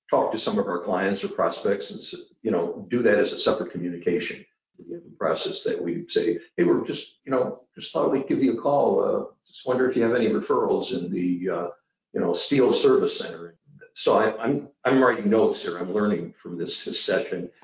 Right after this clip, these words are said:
and, uh, I'm thinking of doing that, maybe a separate campaign, if you will, based on a process.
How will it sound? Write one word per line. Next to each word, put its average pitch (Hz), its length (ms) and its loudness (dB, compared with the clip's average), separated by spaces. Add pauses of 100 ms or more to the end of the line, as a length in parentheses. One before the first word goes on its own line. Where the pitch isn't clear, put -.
(220)
and, 87 400 -2
uh, 87 420 0
I'm 95 180 0
thinking 107 320 4
of 85 100 2
doing 87 280 4
that, 92 200 2
maybe 87 220 2
a 87 60 0
separate - 400 -2
campaign, 92 480 -2
if - 160 -8
you - 120 -12
will, - 200 -2
based - 260 0
on 82 100 -6
a - 40 -8
process. - 680 -4